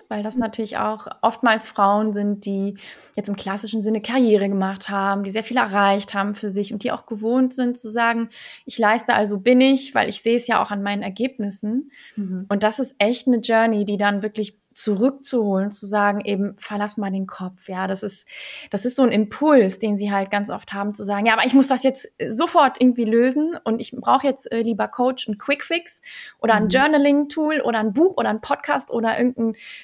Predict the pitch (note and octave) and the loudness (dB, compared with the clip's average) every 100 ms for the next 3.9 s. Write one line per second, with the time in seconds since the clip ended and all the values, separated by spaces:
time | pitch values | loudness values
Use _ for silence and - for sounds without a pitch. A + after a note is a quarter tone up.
0 | - A3 A3+ A3 - - A3 A3 A3 - | -2 4 4 4 2 2 4 4 2 6
1 | B3+ F4 G#3 G3+ B3 A#3+ A#3 A3+ G#3+ A3 | 6 6 6 6 4 4 2 2 0 -2
2 | - G#3+ B3+ C#4+ C#4 C4 C4+ C4+ G#3 - | -10 -6 -2 2 2 2 2 0 -2 0
3 | A#3 - G#3 B3 A#3+ A#3+ A#3+ A3+ B3+ | 0 0 -2 -2 -2 -2 -2 0 0